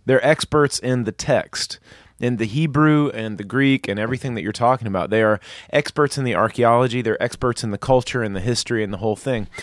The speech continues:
There's no actual spiritual value to learning those,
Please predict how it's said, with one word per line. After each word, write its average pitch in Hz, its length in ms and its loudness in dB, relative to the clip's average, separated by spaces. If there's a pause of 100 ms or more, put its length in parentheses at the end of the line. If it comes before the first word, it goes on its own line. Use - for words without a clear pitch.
(320)
There's 147 200 4
no 180 380 6
actual 151 800 0
spiritual 160 800 2
value 113 760 2 (320)
to 139 140 -4
learning 147 500 0
those, 131 380 0